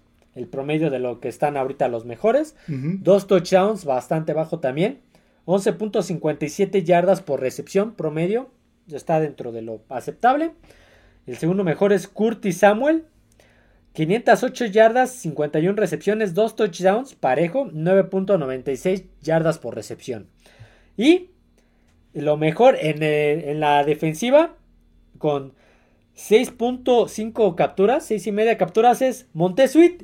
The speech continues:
Speaker 1: y ya ni está en el
Speaker 2: <laughs> Ya ni está en
Speaker 1: equipo.
Speaker 2: el equipo, sí,
Speaker 1: Y ya
Speaker 2: sí.
Speaker 1: ni está en el equipo, imagínense, o sea.
Speaker 2: Sí, es, es un equipo que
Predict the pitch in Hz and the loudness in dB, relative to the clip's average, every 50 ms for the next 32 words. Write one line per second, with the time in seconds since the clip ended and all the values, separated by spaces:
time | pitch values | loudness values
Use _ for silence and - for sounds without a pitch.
0 | - - 202 208 202 277 294 302 302 285 262 - - 320 294 302 320 294 - 349 | -10 -8 -6 0 2 2 2 2 0 -2 -4 0 2 2 2 4 2 2 0 0
1 | 339 320 320 330 - - 320 294 - 151 151 - 190 202 202 - 160 160 160 156 | 2 4 4 4 6 8 8 8 8 6 2 -2 -4 -6 -4 -2 -2 -2 -2 -2
2 | 170 185 190 190 254 269 277 - 285 285 349 - - 294 269 262 277 269 262 254 | 0 0 2 4 4 4 4 2 0 -2 -4 -2 0 0 0 0 0 -2 -4 -6
3 | - - 262 269 269 - 277 240 220 202 208 196 - - 277 269 269 254 220 190 | -4 -6 -6 -6 -4 -4 -4 -4 -2 0 -2 -2 -2 -4 -8 -10 -10 -12 -12 -10
4 | - 208 170 160 151 151 180 190 180 165 160 - _ _ _ _ _ _ _ _ | -8 -6 -6 -6 -8 -8 -8 -8 -8 -8 -10 -16 _ _ _ _ _ _ _ _
5 | _ _ _ _ _ _ _ _ _ _ _ _ _ - 160 151 - - - - | _ _ _ _ _ _ _ _ _ _ _ _ _ -18 -18 -18 -16 -16 -14 -14
6 | - - - - - - _ _ _ _ 185 208 208 175 156 139 135 127 131 131 | -14 -14 -16 -20 -20 -20 _ _ _ _ -4 -2 -2 -2 -4 -6 -8 -10 -16 -20
7 | 123 120 117 113 117 123 131 147 175 180 170 214 214 208 196 - 190 180 165 185 | -20 -20 -20 -20 -20 -14 -10 -8 -8 -6 -6 -4 -4 -4 -2 -4 -6 -6 -6 -6
8 | 170 - - 127 117 117 107 | -8 -6 -10 -10 -10 -10 -12